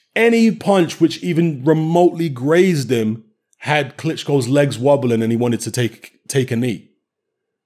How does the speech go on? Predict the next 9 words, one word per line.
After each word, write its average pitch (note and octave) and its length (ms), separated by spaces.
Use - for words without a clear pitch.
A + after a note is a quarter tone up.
So A#2+ 340
again, C#3 260
I C#3+ 80
think C#3+ 280
that B2+ 320
it's - 240
the A#2+ 120
psychological D#3 840
effect - 540